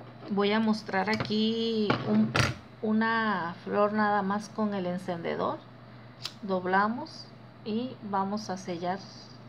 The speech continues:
a que se doble tantito hacia abajo.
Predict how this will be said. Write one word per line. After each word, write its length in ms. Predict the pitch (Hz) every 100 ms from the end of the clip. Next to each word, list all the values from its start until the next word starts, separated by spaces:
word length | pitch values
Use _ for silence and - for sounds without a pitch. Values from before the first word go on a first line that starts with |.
| -
a 100 | 190
que 140 | 190
se 600 | 190 - 175 170 165 165 165
doble 340 | 185 185 202
tantito 560 | 208 180 185 180 208 196
hacia 320 | 185 - 160
abajo. 420 | 165 185 - 349